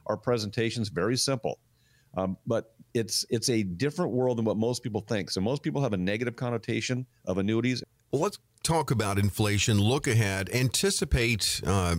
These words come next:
Speaker 2: a-, and try to knock out a lot of that unknown, which can bring on some feelings of fear and even panic when approaching retirement. That can come with a comprehensive review. That's certainly their goal, to help ease that.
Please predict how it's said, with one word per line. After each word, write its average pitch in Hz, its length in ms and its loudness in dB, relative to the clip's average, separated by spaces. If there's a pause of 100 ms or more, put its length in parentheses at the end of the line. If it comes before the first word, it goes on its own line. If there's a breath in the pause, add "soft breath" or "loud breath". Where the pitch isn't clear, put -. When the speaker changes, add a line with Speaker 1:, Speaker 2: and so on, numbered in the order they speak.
Speaker 2:
a-, 113 240 -2
and 113 220 2
try 190 180 2
to 170 120 2
knock 113 420 4
out 135 120 0
a 107 60 4
lot 123 220 4
of 110 80 2
that 107 240 0
unknown, 110 720 4
which 104 180 2
can 101 320 2
bring 143 260 4
on 123 380 4
some 107 380 2
feelings 143 560 2
of 101 100 2
fear 135 400 2
and 107 140 4
even 110 240 2
panic 127 420 0
when 101 240 4
approaching 113 500 2
retirement. 95 600 2 (260 loud breath)
That 131 220 -4
can 131 180 0
come 151 240 0
with 101 140 2
a 92 40 -2
comprehensive 135 760 0
review. 117 340 2
That's 117 220 0
certainly 131 320 2
their 101 160 2
goal, 104 500 2 (240 loud breath)
to 85 140 0
help 107 260 2
ease 110 380 2
that. 123 260 -2